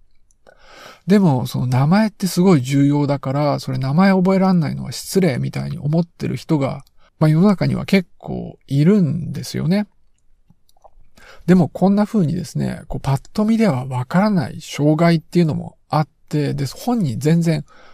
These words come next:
悪気はないわけです。頑張っても覚えられないわけなんです。だからやっぱりそういう人もいるんで、名前覚えられない人に対しては、寛容な気持ちを持ってんの大事かなと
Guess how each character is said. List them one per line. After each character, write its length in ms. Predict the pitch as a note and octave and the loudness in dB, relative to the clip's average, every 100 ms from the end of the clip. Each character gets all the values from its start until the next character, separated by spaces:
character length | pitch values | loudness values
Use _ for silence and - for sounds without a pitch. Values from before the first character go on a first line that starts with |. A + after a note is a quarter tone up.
| _ C3 | _ 0
悪 300 | C#3 D#3 F3+ | 2 4 2
気 100 | F#3+ | 2
は 220 | E3+ D#3+ | 2 2
な 200 | E3+ G3 | 2 2
い 60 | |
わ 140 | C#3 B2+ | 0 -6
け 120 | C#3+ | -10
で 120 | F3 | -12
す。 220 | C3+ - C3+ | -12 -12 -4
頑 240 | C#3+ F#3 | -2 0
張 80 | G3+ | -2
っ 60 | |
て 180 | _ G#3 | _ -4
も 200 | G3 D3 | -2 -2
覚 180 | C3 C3 | -2 -2
え 20 | |
ら 140 | D3 D3+ | -2 0
れ 100 | F3+ | -2
な 140 | B2 | -2
い 40 | |
わ 140 | B2+ C#3 | -10 -10
け 100 | C3+ | -8
な 140 | C3+ | -6
ん 60 | C3+ | -8
で 80 | C3 | -10
す。 180 | - - _ _ _ - - - _ _ _ - - - | -14 -16 _ _ _ -20 -20 -20 _ _ _ -20 -20 -4
だ 100 | G3 | 0
か 60 | |
ら 60 | F3 | 0
や 80 | D3+ | 0
っ 60 | |
ぱ 100 | - | -2
り 80 | F#3+ | -2
そ 380 | - - G3 G#3+ | -4 -8 -6 -4
う 80 | G#3+ | -4
い 380 | G#3+ G#3+ G3+ | -4 -4 -4
う 120 | F3+ - _ | -6 -10 _
人 220 | - - G#3+ | -14 -2 -2
も 100 | F#2+ | 0
い 120 | C3+ | 0
る 160 | D3 G#3+ | 2 2
ん 200 | D3 C3 | 0 0
で、 240 | F3 F3+ - _ | 0 -2 -6 _
名 140 | C#3 C#3+ | -2 2
前 200 | E3+ E3+ | 4 2
覚 340 | C#3 C#3 F3 | 0 2 2
え 40 | F3+ | 4
ら 140 | F3+ | 2
れ 80 | G#3+ | 0
な 160 | F3 | -2
い 60 | C#3 | -4
人 180 | - F#3 | -4 -2
に 100 | C#3+ | 0
対 220 | E3 F3+ | 0 -2
し 100 | - | -2
て 120 | - | -10
は、 180 | - - _ _ _ _ | -10 -14 _ _ _ _
寛 280 | - D#3+ F#3+ | 0 2 4
容 180 | G3 F#3 | 2 0
な 100 | F3+ | 0
気 140 | F3 | 2
持 120 | F3+ | 0
ち 120 | F3 | 0
を 100 | F3+ | 0
持 120 | E3 G#3 | 2 0
っ 40 | |
て 180 | - - | -2 -8
ん 60 | |
の 100 | C#3+ | -8
大 220 | - C#3 C#3+ | -6 -4 -4
事 100 | D3 | -4
か 120 | D#3 | 0
な 160 | E3 | 0
と 240 | - D#3+ | 0 -12